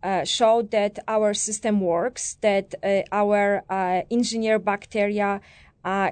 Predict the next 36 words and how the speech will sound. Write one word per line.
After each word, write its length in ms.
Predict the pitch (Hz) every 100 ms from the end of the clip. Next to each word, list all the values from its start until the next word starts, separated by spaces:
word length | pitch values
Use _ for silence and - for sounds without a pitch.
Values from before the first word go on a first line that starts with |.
| -
are 140 | 220
able 280 | 226 240 247
to 340 | 240 233 220 214 - _ _
treat 260 | - 269
inflammation. 800 | - 240 - 208 190 170 - 240 - - - -
Right 380 | 208 233 254 -
now, 260 | 233 262 277
we 260 | 226 226
are, 320 | 214 202 196 -
uh, 200 | 185 180
moving 500 | 202 214 220 208 208 -
to 120 | 208
testing 600 | 202 214 208 - 208 196 196 -
our 220 | 196 185
system 420 | 190 196 - 208
in 120 | - 190
the 120 | 190
mice 460 | 196 196 185 202
to 260 | - 190 180
try 340 | 180 208 190 202
to 120 | 196
find 380 | - 196 196 202
out 240 | 196 -
if 320 | - 202 - _ - - -
how, 440 | - - 214 214 202 -
uh, 240 | 196 190 -
our 460 | 202 202 202 196 -
engineered 560 | 233 208 214 208 190 175
bacteria 520 | 196 - 208 196 185
is 200 | - 190
reliable 520 | 185 185 180 185 -
in 160 | 175 180
the 180 | 180 -
in 100 | 196
vivo 220 | 185 175
system. 500 | - - - 107 -